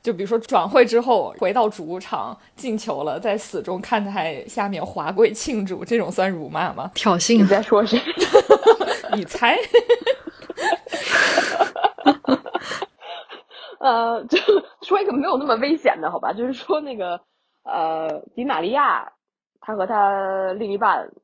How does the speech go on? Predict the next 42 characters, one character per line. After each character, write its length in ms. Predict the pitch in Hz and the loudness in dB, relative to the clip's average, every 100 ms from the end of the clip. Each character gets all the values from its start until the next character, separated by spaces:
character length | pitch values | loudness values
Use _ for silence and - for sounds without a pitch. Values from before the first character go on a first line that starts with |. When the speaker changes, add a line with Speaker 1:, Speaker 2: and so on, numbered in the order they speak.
| _ _ - | _ _ -16
Speaker 3:
后 180 | - | -4
来 180 | 175 160 | 0 0
对 140 | 175 196 | -2 -4
曼 140 | 185 | -4
彻 100 | 175 | -6
斯 80 | 180 | -2
特 180 | 202 170 | -2 -2
发 160 | 190 | -2
表 180 | 180 131 | 0 0
了 40 | 160 | -2
各 140 | 180 | -4
种 180 | 160 135 | -4 -6
就 80 | 190 | -6
是 80 | 214 | -6
很 180 | 175 | -8
没 180 | 151 170 | -6 -2
有 220 | 233 294 - _ - | 0 0 -2 _ -20
品 360 | - - - | -6 -6 -4
的 380 | 131 147 156 139 - | -4 0 0 -2 -8
评 200 | - 135 | -14 -6
论， 260 | 123 135 120 | -2 -2 -2
就 120 | 165 | -8
是， 280 | 170 165 147 | -4 -4 -4
就 100 | - | 0
说 100 | 175 | 0
这 80 | 170 | 2
个 80 | 160 | -2
城 260 | - 117 | -2 -8
市 140 | 151 190 | -4 -2
就 100 | 135 | -2
不 140 | 123 | -4
行， 180 | - 76 - _ _ _ - | -8 -8 -10 _ _ _ 0
就 100 | 247 | 2
地 120 | 330 | 4
图 140 | 254 | 4
炮 200 | 247 302 220 | 4 4 2
真 120 | 220 | -2
的 80 | 214 | -4
挺 160 | 175 | -4
没 100 | 135 | -4
品 140 | 156 - 82 | -4 -8 -10
的， 200 | - | -12